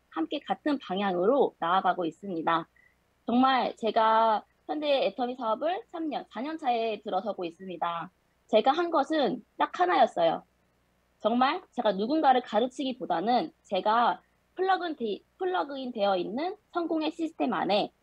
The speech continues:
끈기 있게 들어가 있고 그 안에 한 분 한 분 안내를 해 나가면서 그 안에서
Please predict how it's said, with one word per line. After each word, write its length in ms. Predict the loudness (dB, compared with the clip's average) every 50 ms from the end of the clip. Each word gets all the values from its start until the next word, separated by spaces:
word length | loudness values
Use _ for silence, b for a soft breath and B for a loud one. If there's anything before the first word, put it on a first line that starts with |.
| _ _
끈기 380 | -6 -4 -4 -4 -2 0 0 0
있게 200 | 0 -2 -2 -2
들어가 340 | 2 2 2 4 4 4
있고 420 | 2 0 _ _ 2 2 2 2 0 _
그 180 | _ -2 -2 -2 0
안에 400 | 0 -2 0 0 0 -2 -2 -6 _ _ _ _ -8
한 240 | -4 -4 -2 -2
분 180 | 0 -2 -2 -2
한 220 | -2 -4 -4 -2
분 180 | -2 -2 -2 -2
안내를 640 | -4 -4 -4 -4 -2 0 0 2 2 2 2 0 -2 _ _ _ _ _
해 100 | -6 -4
나가면서 720 | -2 -2 -2 0 0 0 0 -2 -2 0 2 2 2 0 -2 _ _ _ _ _ _ _
그 180 | -4 -2 0
안에서 640 | 0 0 0 0 -2 -2 -2 0 0 0 0 -2 -4